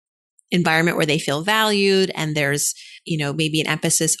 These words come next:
on giving back. And so companies are now starting to rethink, you know, their mission and how to attract this younger, de-, you know, this younger workforce that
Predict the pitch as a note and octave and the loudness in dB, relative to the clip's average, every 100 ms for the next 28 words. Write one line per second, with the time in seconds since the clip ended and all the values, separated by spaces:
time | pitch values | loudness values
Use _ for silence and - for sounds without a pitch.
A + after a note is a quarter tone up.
0 | D3+ D3 C#3 C3+ C3+ F3+ A#3 A3 G3+ G3 | -4 -4 -4 -6 -6 -2 0 2 0 -2
1 | E3 D#3+ - F3 E3 D#3 - F3+ F3 F3 | -4 -2 -2 0 0 0 -4 -2 -2 0
2 | E3+ D#3 E3 D#3+ D3+ D3 D#3+ E3 - D#3 | 0 0 0 -2 -2 -2 0 0 -2 -2
3 | C#3+ C#3+ - _ B3+ G#3 D#3 D#3+ E3+ G#3+ | -4 -10 -20 _ -2 0 0 0 0 2
4 | E4+ - D3 - E3+ F3+ E3+ E3+ E3 - | 2 0 -2 -4 0 0 0 0 -2 0
5 | F3 D#3 - _ D#3+ - E3 D#3+ D#3 D#3+ | -2 -2 -6 _ -2 0 0 -2 -2 -4
6 | - - F3 D3+ - - F3+ - E3 D#3+ | -6 -8 -6 -6 -10 -10 -6 -2 -4 -4
7 | E3 - F3+ E3 A#3 - D3+ C#3+ F3 - | -8 -8 -4 -4 -4 -2 0 0 0 -4
8 | _ - D3+ | _ 0 0